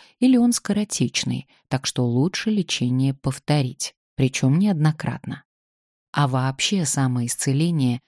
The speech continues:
вещь достаточно интересная и многогранная, подчас требующая большой практики в изменённом состоянии сознания, так что подробнее эту тему мы рассмотрим в соответствующей главе. А пока не забывайте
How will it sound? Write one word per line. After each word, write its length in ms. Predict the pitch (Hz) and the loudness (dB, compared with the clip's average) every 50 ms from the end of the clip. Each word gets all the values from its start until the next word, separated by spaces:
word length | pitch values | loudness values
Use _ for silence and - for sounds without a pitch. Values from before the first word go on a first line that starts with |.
| _ _ _ _ _ - | _ _ _ _ _ -2
вещь 380 | 135 135 143 147 151 - 151 | 0 2 2 2 2 0 -2
достаточно 680 | 135 131 131 123 - - 139 131 - 131 - - 135 127 | 0 0 0 -2 0 0 -2 0 0 -4 -2 0 0 0
интересная 600 | 127 120 - 135 123 131 143 151 - - 139 127 | 0 0 0 -2 0 0 0 -2 0 0 0 0
и 40 | 123 | 0
многогранная, 960 | 127 127 127 131 139 139 139 - - 156 147 131 117 117 123 - - 156 - _ _ _ _ _ _ - | 0 0 0 0 0 -2 0 0 0 0 0 0 -2 -4 -4 -6 -8 -10 -12 _ _ _ _ _ _ -2
подчас 420 | 139 135 139 - - 139 131 - | -2 0 0 0 0 0 0 0
требующая 600 | - 147 139 135 135 135 131 120 - - 135 127 | 0 0 0 2 2 0 0 0 -2 -2 -2 -2
большой 460 | 127 127 135 139 - - - 131 117 | 0 -2 -2 -2 -2 -4 -4 -4 -4
практики 760 | - - 151 165 170 - - - - 127 - - 127 123 123 | -4 -2 -2 -2 -2 -2 -6 -6 -6 -6 -4 -4 -4 -4 -2
в 120 | 120 123 139 | 0 0 0
изменённом 680 | 127 127 131 127 123 120 120 123 135 143 151 160 156 | 2 2 2 0 0 0 0 2 2 0 0 -2 -2
состоянии 760 | - - 139 - - 135 127 123 123 123 123 123 123 127 127 | -4 -4 -4 -4 -2 -2 -2 0 0 0 0 0 0 -2 -2
сознания, 720 | 120 - 143 143 143 143 135 123 127 143 143 151 143 147 _ _ _ _ _ _ _ | -2 0 -2 -2 -2 0 -2 -2 -2 -6 -8 -10 -12 -12 _ _ _ _ _ _ _
так 180 | - 135 131 - | -6 -6 -4 -4
что 160 | - - 120 | -6 -6 -6
подробнее 720 | - - 120 123 127 143 190 208 - 220 220 220 220 214 _ _ _ _ - | -6 -6 -6 -2 0 0 0 2 2 2 2 2 2 0 _ _ _ _ 0
эту 220 | 240 262 - 214 | 0 2 2 2
тему 400 | - - - 175 196 208 208 175 | 0 0 0 0 0 2 0 0
мы 100 | 139 131 | 0 0
рассмотрим 580 | 127 123 120 - - 127 131 127 - - 139 143 | 0 0 -2 -4 -4 -4 -4 -4 -4 -4 -6 -4
в 40 | - | -2
соответствующей 1000 | - - 123 120 - - 123 127 - - - - 127 123 127 - - - 127 | -2 -2 -2 -4 -4 -6 -8 -8 -8 -8 -6 -4 -4 -4 -4 -4 -4 -4 -4
главе. 540 | 123 135 139 127 127 131 123 117 117 - - _ _ _ _ _ _ _ _ _ _ _ _ - | -2 0 0 2 2 2 0 0 -4 -8 -12 _ _ _ _ _ _ _ _ _ _ _ _ -4
А 120 | - 123 | -2 -2
пока 520 | - - - 90 - _ - - 135 175 202 | -2 -4 -8 -10 -10 _ -6 -2 0 0 2
не 180 | 220 208 214 | 2 0 0
забывайте 920 | 208 202 208 202 202 220 226 214 165 127 117 - 160 - - - - 160 147 | 0 0 0 0 0 0 0 0 0 -2 -2 -4 -6 -6 -6 -6 -6 -6 -8